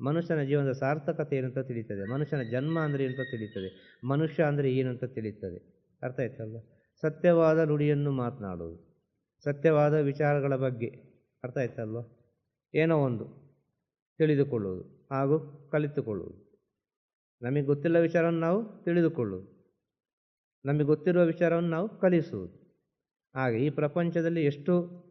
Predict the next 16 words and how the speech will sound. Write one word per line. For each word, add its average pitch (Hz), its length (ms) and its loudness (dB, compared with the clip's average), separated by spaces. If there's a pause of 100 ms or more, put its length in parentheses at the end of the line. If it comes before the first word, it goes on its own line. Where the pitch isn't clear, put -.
(300)
ಕಲ್ತರೂ 151 360 2 (220)
ಕಲ್ತು 147 320 2
ಮುಗಿಯುವುದಿಲ್ಲ. 123 500 0 (160)
ಆದ 143 160 0
ಕಾರಣ 151 220 0
ಏನು 147 220 -2
ಹೇಳ್ತಾರೆ 139 340 -2
ಅಂತೇಳಿ 131 280 -4
ತಿಳಿದವರು 131 520 0 (560)
ಮಹಾ 127 220 0
ಮಹಾಜ್ಞಾನಿಗಳು, 123 880 -2
ಯೋಗಿಗಳು 127 460 0
ಏನು 123 180 -2
ಹೇಳಿದ್ದಾರೆ 113 340 -4
ಅಂತ 113 120 -8
ಹೇಳಿದರೆ, 117 300 -4